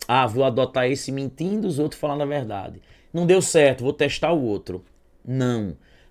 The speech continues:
Quando alguém falar que o outro fala a verdade ou concordar com o que o outro fala, eles estão alinhados. Ou seja, ou os dois mentem ou os dois falam a verdade. Agora, quando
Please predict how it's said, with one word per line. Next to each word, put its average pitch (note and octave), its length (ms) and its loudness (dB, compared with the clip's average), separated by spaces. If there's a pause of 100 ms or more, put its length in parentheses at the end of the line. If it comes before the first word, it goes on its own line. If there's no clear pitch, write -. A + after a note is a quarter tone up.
(120)
Quando D#3+ 420 6
alguém E3+ 540 8
falar G3+ 580 10
que E3 140 -2
o D#3+ 100 4
outro C#3 600 4 (180)
fala G#3 380 12
a G3 40 10
verdade D3 800 8 (260)
ou E3 120 6
concordar F#3+ 720 8
com A#3+ 120 0
o - 40 0
que G#3+ 120 0
o F#3 60 6
outro E3 220 6
fala, F3+ 580 8 (380)
eles E3 240 6
estão E3 260 2
alinhados. E3 640 6
Ou D3 80 2
seja, A#2 460 4 (300)
ou B3 200 12
os F3+ 120 6
dois F3 320 8
mentem G3+ 720 6
ou E3+ 160 6
os D#3+ 100 2
dois D#3 260 6
falam F#3 240 4
a F#3+ 60 8
verdade. F3 640 8 (540)
Agora, G3+ 720 12 (400)
quando B3+ 1080 6